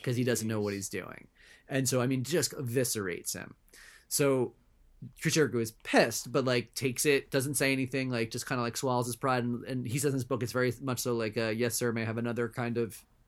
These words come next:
beating, tongue lashing. He leaves, he finds Chyna, he apologizes, she kinda just, like, gives a very insincere, like, "Yeah, yeah, whatever."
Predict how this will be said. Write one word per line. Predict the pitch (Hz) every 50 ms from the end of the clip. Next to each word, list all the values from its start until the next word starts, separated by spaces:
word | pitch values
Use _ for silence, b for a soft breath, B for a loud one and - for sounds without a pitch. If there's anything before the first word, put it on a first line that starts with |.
| _ _ _ - 160 123 - - - 127
beating, | 110 139 123 123 131 135 147 160 165 - _ - - 135 127
tongue | - - 135 135
lashing. | 139 139 143 135 127 - 156 151 156 160 - _ _ B B B B B B B B B B B B B
He | - 143
leaves, | 147 165 175 170 165 160 151 139 -
he | 143
finds | 127 - 127 120 120 120 -
Chyna, | - - 160 147 139 139 143 135 135
he | 127 127 135 123
apologizes, | 120 117 - 131 123 120 123 120 123 120 120 113 113 110
she | - 120
kinda | - 127 117 120 117
just, | 110 -
like, | 120 113 110
gives | - 123 107 113
a |
very | 107 113 113 110 110
insincere, | 107 98 - - 120 117
like, | 110 104
"Yeah, | 117 110
yeah, | 104 101 98
whatever." | 95 104 101 101 98 - 104 104 104 107 104